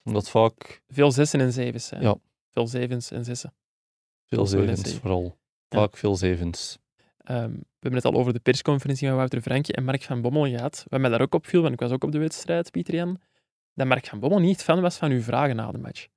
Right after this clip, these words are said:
Speaker 2: Wat dat een compliment is als journalist natuurlijk.
Speaker 1: Nee, maar er is wel een zekere dynamiek, eh, naar mijn gevoel. Maar nu... Ja, hij had een beetje het gevoel dat wij hem iets wilden aanpraten dat
Speaker 2: Ja.
Speaker 1: er niet was.
Speaker 2: Leg misschien even uit, w-,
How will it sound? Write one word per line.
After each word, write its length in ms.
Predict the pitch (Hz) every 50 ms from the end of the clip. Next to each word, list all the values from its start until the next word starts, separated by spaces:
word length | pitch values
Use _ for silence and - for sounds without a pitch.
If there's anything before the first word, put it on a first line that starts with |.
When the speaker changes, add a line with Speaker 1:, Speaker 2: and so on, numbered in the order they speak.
| _ _ _ _
Speaker 2:
Wat 120 | - - 151
dat 100 | 156 147
een 100 | 139 123
compliment 440 | 143 131 123 123 123 131 139 143
is 100 | - 117
als 140 | 113 113 -
journalist 340 | - 117 113 113 - 117 -
natuurlijk. 460 | - - - - 123 - 123 - - _ _ _ _ _ _ _ _ _ _ _ _ _ _ _ _ _ _ _
Speaker 1:
Nee, 380 | - 143 135 127 123 127 143 147
maar 120 | 135 131
er 140 | 117 113 117
is 160 | 120 113 -
wel 180 | - 127 120 120
een 60 | 117
zekere 380 | 101 117 117 113 - - 117 117
dynamiek, 580 | 107 117 113 110 104 104 113 123 - - -
eh, 200 | - 143 135 135
naar 240 | 131 127 127 123 117
mijn 180 | 120 120 127 123
gevoel. 380 | 131 120 110 127 131 139 143
Maar 300 | 139 131 117 117 113 139
nu... 340 | 139 131 120 123 131 131 120 - - - - - - - _ _ _ _ _ _ _ _ _ _ _ _ _ _ _ _ _ _ _ _ - - - _ _
Ja, 340 | - - 123 117 113 107 110
hij 160 | - - 139 123
had 160 | 131 131 -
een 140 | 143 123 120
beetje 220 | 135 139 - -
het 100 | 135 -
gevoel 240 | - 120 117 135 143
dat 160 | 123 120 113
wij 120 | 113 120
hem 220 | 123 127 123 120 127 -
iets 220 | - 131 - -
wilden 340 | - 127 120 110 113 110 -
aanpraten 640 | - 113 120 120 120 - 120 113 107 107 - 110 104
dat 80 | 101 101
Speaker 2:
Ja. 120 | 147 120
Speaker 1:
er 60 | 110
niet 120 | 104 101 98
was. 380 | 98 98 95 - - - -
Speaker 2:
Leg 160 | - 175 180
misschien 220 | - 170 - 175 160
even 180 | 165 156 156
uit, 140 | 165 185 202
w-, 120 | - 131